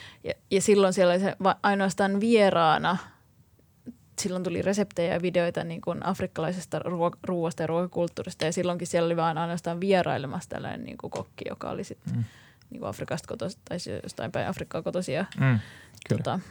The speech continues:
Speaker 2: Siis en halua mitenkään puolustaa tätä Rapaporttia,
Speaker 1: Niin.
Speaker 2: mutta se kuvahan oli ilmeisesti siis
Speaker 1: Ku-
Speaker 2: kuudentoista vuoden
Speaker 1: Mm.
Speaker 2: takaa,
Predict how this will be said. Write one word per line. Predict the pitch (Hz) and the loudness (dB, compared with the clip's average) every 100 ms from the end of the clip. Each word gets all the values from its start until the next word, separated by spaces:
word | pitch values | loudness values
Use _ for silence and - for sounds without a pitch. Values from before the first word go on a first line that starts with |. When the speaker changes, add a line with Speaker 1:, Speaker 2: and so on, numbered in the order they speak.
| - - - _ _ | -20 -20 -20 _ _
Speaker 2:
Siis | - 127 | 0 4
en | |
halua | 147 147 | 4 4
mitenkään | 160 147 131 | 4 2 2
puolustaa | 180 156 - 104 | 4 4 2 0
tätä | - 107 - | 0 0 2
Rapaporttia, | 123 - - 110 - - | 0 0 0 0 0 0
Speaker 1:
Niin. | 101 190 | 0 2
Speaker 2:
mutta | 196 - - - - - _ _ 135 | 0 -2 -4 -20 -20 -20 _ _ 0
se | 117 | 0
kuvahan | - 165 143 | 4 4 4
oli | 123 | 4
ilmeisesti | 123 123 - 117 | 4 4 4 4
siis | - 110 - | 4 2 2
Speaker 1:
Ku- | - - - | -6 -10 4
Speaker 2:
kuudentoista | 165 160 139 127 - | 6 8 6 4 2
vuoden | 104 104 | 4 4
Speaker 1:
Mm. | - | 4
Speaker 2:
takaa, | 110 - - - | 0 2 0 0